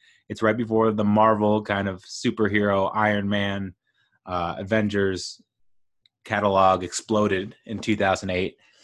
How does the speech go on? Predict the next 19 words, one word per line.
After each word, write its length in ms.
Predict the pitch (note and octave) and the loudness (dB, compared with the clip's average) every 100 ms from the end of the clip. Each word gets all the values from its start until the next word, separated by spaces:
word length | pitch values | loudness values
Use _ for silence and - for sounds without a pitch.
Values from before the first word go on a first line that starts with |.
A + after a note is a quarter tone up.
| _ _ _ G#2 | _ _ _ -6
And 460 | G2+ F#2+ F#2 F2+ _ _ - | -2 -2 -4 -8 _ _ -18
the 60 | |
C 220 | - C3 B2+ | -6 0 0
G 200 | A#2 A2+ | 2 2
I 200 | A#2 B2 | 2 2
is 140 | A2+ | 0
terrible. 840 | A#2 A#2 A#2 G#2+ A2 A2 G#2+ G#2 - _ _ _ | 0 2 4 4 4 4 2 -2 -12 _ _ _
The 100 | F#2 | -6
acting's 720 | C3 B2 - C3 A#2 F#2 - _ _ _ | -2 -2 -2 -2 -2 -6 -12 _ _ _
heinous. 840 | - - B2 A#2+ A#2 A#2 - - - _ - | -10 -2 0 2 2 0 -2 -6 -10 _ -6
I 140 | A2 | -2
mean, 340 | G#2 G2 F#2+ - _ _ _ | 0 -2 -4 -8 _ _ _
he's 280 | - C#3 B2 | -4 -2 0
literally, 560 | D3+ D#3+ C#3+ A#2+ A2 G#2+ _ _ _ _ _ | 2 4 4 4 2 -2 _ _ _ _ _
he's 160 | - C3 | -8 -6
just 300 | D#3+ D3+ - _ - - | -6 -8 -10 _ -16 -2
a 480 | A#2+ A2+ G#2 G2 F#2+ - _ _ _ - | 0 2 2 0 -6 -14 _ _ _ 0
motorcycle 600 | B2 C3+ A2+ C#3+ C3 B2 | 2 2 2 2 4 4
riding 640 | A#2 A2 A2+ G#2+ G#2 F#2+ | 6 4 4 2 0 -4